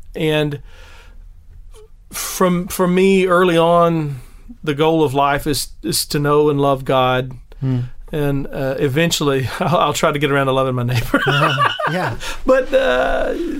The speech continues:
Speaker 1: it's, uh, I mean, I was just a weird kid and I'm just a weird adult. So yeah, these things are spiritual.
Speaker 2: So you said that, um, I mean, you've always been a religious, you know, you
Speaker 1: Oh,
Speaker 2: were a
Speaker 1: God,
Speaker 2: religious
Speaker 1: yeah.
Speaker 2: kid. And so, so did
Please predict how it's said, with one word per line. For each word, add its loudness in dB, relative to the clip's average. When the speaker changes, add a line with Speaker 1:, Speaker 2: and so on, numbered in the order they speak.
Speaker 1:
it's, 0
uh, -10
I -8
mean, -4
I -4
was -6
just -6
a -4
weird -4
kid -2
and -4
I'm -6
just -6
a -6
weird -2
adult. -6
So -2
yeah, 0
these -2
things 0
are 0
spiritual. -2
Speaker 2:
So 0
you 4
said 2
that, -2
um, 4
I 2
mean, 4
you've 2
always 4
been 2
a 2
religious, 2
you -2
know, 0
you 0
Speaker 1:
Oh, 4
Speaker 2:
were 4
a 4
Speaker 1:
God, 4
Speaker 2:
religious 4
Speaker 1:
yeah. -6
Speaker 2:
kid. 4
And 2
so, -2
so 2
did 0